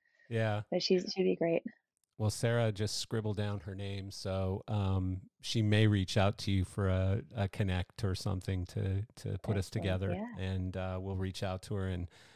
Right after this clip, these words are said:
Speaker 1: see if, uh, the credentials fit, you know? It's not, like, I
Speaker 2: Yeah.
Speaker 1: mean, all we're looking for, for is people who have great stories and who have something to say, you know? Like, uh, I don't care whether you wanna sit and talk about,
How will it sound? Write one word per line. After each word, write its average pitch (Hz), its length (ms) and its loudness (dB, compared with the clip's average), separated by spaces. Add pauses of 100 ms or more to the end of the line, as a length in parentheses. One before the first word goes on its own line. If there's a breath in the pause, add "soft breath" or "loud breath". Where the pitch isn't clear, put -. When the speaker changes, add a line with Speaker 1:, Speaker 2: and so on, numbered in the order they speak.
(240 soft breath)
Speaker 1:
see 107 300 -4
if, 98 300 -4
uh, 95 340 0 (760)
the 110 60 -2
credentials 107 720 0
fit, - 340 -4
you 110 140 -2
know? 117 140 2
It's 135 200 0
not, 185 220 2 (340 loud breath)
like, 202 240 0
I - 40 4
Speaker 2:
Yeah. - 80 4
Speaker 1:
mean, 170 260 4
all 185 240 2
we're 165 140 4
looking 131 260 2
for, 110 360 -4
for 110 360 0
is 101 240 0
people 113 300 0
who 117 140 0
have 107 180 2
great 95 240 -4
stories 95 480 -2
and 92 160 -4
who 92 140 -4
have 95 380 -2 (420)
something 104 420 -2
to - 120 -4
say, 113 340 -2
you 92 180 -2
know? 98 180 -2
Like, 98 240 -4
uh, 73 160 -4 (400)
I 107 140 -2
don't 113 260 -4 (280)
care 104 360 -2
whether 101 300 -2
you 101 160 -4
wanna 101 200 -4
sit - 220 -6
and 107 100 -6
talk 101 300 -4
about, 95 340 -2